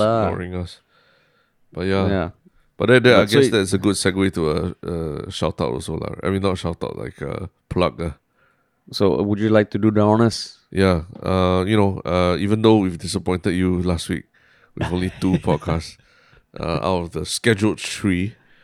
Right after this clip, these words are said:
Speaker 2: please do tell someone, a friend or so, about Yalla But that as we, as we move back into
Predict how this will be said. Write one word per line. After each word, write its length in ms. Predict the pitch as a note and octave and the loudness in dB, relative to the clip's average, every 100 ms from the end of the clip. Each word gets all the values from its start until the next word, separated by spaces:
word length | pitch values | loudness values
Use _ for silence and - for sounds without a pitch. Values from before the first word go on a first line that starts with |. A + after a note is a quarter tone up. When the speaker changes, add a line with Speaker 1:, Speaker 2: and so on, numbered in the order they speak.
| _ _ | _ _
Speaker 2:
please 640 | - C#3+ C3+ B2+ B2 - - - | 0 2 4 2 0 -4 -10 -4
do 220 | A#2 A2+ | 0 0
tell 280 | G#2+ A2+ G#2 | -2 0 0
someone, 600 | - F#2+ F#2+ F#2+ F#2 F#2+ - | 0 -4 -2 -4 -6 -14 -14
a 80 | |
friend 360 | F#2 - F#2 F#2 | -8 0 0 0
or 100 | - | -8
so, 300 | - F2 F2 - _ _ _ | -6 -6 -6 -10 _ _ _
about 280 | - D2+ C#2+ | -6 -4 -2
Yalla 220 | F2 F2+ | 0 -2
But 300 | F2 E2+ - | -2 -6 -4
that 280 | F2 D#2 - - - | -4 -4 -6 -16 -4
as 180 | B2+ | -2
we, 280 | C3+ D3 C#3 | 4 4 6
as 140 | A2 C3 | 2 2
we 100 | C3+ | 2
move 220 | C#3 C#3+ | 2 2
back 160 | C#3 | 0
into 400 | A2 F#2+ F2 F#2 | 0 -2 -2 -4